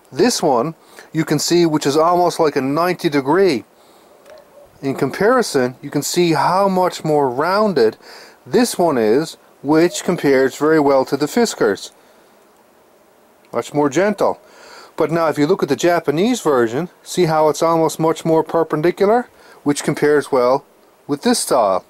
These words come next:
of the French one. So, and if you look at the bottom one,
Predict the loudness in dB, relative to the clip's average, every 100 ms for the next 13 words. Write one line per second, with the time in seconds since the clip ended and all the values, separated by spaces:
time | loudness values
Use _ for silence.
0 | -6 -6 -6 -4 -4 -4 -4 -4 -8 _
1 | _ _ _ -20 -20 _ _ _ -20 -12
2 | -2 2 2 -2 -20 -20 -20 -20 -14 -14
3 | -16 -20 -18 -6 -2 0 0 -2 -2 0
4 | 0 0 0 0 -2 -6